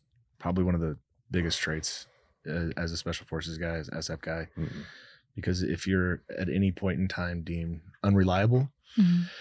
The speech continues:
Speaker 1: you're one gonna get kicked off the team or shunned.
Speaker 2: Yep.
Speaker 3: Right.
Speaker 1: You know, like, it, no one will, no one, no one's going to talk to you. Like, 'cause if you're not a reliable source, if they don't trust you to the right or left of them,
Speaker 2: Mm-hmm.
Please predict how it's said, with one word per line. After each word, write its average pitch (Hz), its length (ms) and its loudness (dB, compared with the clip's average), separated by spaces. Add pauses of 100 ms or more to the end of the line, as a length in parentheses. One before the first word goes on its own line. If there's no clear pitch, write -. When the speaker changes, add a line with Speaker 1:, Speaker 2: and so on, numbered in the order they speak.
(480)
Speaker 1:
you're 104 120 6
one 101 200 8
gonna 98 120 6
get 90 140 2
kicked 104 200 4
off 95 120 4
the 92 80 -4
team 95 280 4
or 82 60 2
shunned. 87 360 4 (400)
Speaker 2:
Yep. - 100 4
Speaker 3:
Right. 180 160 4
Speaker 1:
You 95 60 8
know, 92 180 4 (140)
like, 85 260 -2
it, 82 180 -2
no 85 220 -2
one 92 120 4
will, 90 160 2 (140)
no 101 220 8
one, 101 340 8
no 101 180 4
one's 107 220 6
going 95 200 4
to 85 100 -4
talk - 340 -6
to 80 100 -6
you. 73 160 -6
Like, 73 200 -8
'cause 90 280 -2
if 90 200 0
you're 98 100 2
not 104 160 4
a 101 40 4
reliable 95 520 4
source, 82 320 -4
if - 120 -14
they 90 200 0
don't 95 180 2
trust - 360 -2
you 82 160 -4
to - 100 -10
the 80 80 -4
right 80 180 -6
or 87 60 0
left 82 240 -4
of 76 80 -14
them, 78 220 -12 (160)
Speaker 2:
Mm-hmm. 87 220 0